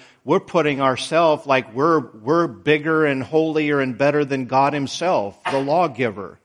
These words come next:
The law is perfect and holy.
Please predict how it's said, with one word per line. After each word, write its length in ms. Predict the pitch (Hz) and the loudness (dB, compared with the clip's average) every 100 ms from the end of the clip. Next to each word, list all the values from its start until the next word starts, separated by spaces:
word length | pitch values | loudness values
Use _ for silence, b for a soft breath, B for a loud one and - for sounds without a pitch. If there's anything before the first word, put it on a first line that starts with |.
| _ _ _ _ _ _ _ _ | _ _ _ _ _ _ _ _
The 100 | 139 | -4
law 380 | 135 135 190 190 | 2 4 6 6
is 160 | 143 - | 2 -2
perfect 680 | - 170 185 180 127 - 135 | -2 2 2 0 -6 -6 -8
and 120 | 113 | -8
holy. 640 | - 156 185 135 98 98 | -2 0 0 -4 -10 -14